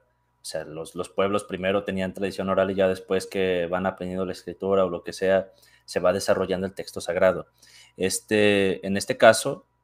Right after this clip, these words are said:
eh, y, y aquí corrígeme o, o, o ha-, o hazme el comentario que consideres pertinente, pero estamos hablando de distintas tradiciones orales que se van dando en, en distintos lugares de Canaán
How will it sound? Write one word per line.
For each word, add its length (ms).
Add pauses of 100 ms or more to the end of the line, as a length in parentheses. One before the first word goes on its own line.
(100)
eh, 460
y, 280 (100)
y 320
aquí 320
corrígeme 640
o, 80
o, 680
o 180
ha-, 280
o 80
hazme 200
el 60
comentario 380
que 80
consideres 400
pertinente, 540
pero 260 (880)
estamos 400
hablando 560
de 140
distintas 480
tradiciones 800
orales 520
que 100
se 100
van 160
dando 280
en, 240 (140)
en 180
distintos 460
lugares 300
de 100
Canaán 480